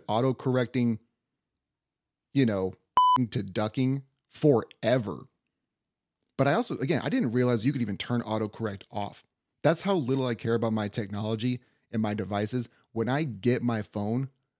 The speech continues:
my phone stays the way it was the moment that I got it. The only thing that changes is, like, when I download apps and then when I send notifications,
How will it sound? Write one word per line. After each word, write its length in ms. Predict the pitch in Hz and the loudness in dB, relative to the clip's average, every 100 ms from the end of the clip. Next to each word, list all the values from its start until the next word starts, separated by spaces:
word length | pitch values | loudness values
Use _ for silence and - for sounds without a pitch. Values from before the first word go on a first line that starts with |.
| _ | _
my 200 | 120 131 | 0 0
phone 320 | - 127 127 | 2 2 4
stays 480 | - 117 107 107 - _ _ | 2 0 0 0 -4 _ _
the 120 | 110 | -2
way 200 | 104 104 | 0 2
it 120 | 107 92 | 0 0
was 360 | 104 104 104 | -2 -2 -4
the 120 | 104 | -4
moment 540 | 98 95 101 101 101 90 | -2 -2 -2 -2 -2 -4
that 160 | 95 | -6
I 100 | - | -8
got 240 | - - - | -8 -8 -8
it. 140 | - _ _ _ _ | -12 _ _ _ _
The 100 | 131 | 2
only 200 | 160 208 | 4 2
thing 160 | 202 185 | 0 0
that 160 | 143 | 2
changes 420 | - 139 143 139 113 | 2 2 2 2 0
is, 100 | 104 | -2
like, 140 | 101 | -2
when 180 | 104 113 | 0 0
I 80 | 113 | 0
download 440 | 107 110 113 110 | 0 0 0 0
apps 400 | 101 101 110 - - _ _ - | -2 -2 -2 -6 -10 _ _ -4
and 80 | |
then 120 | 113 117 | 0 2
when 80 | |
I 20 | 110 | 0
send 240 | - 110 | 0 2
notifications, 800 | 110 107 92 104 104 117 120 | 0 -2 -6 -6 -2 0 0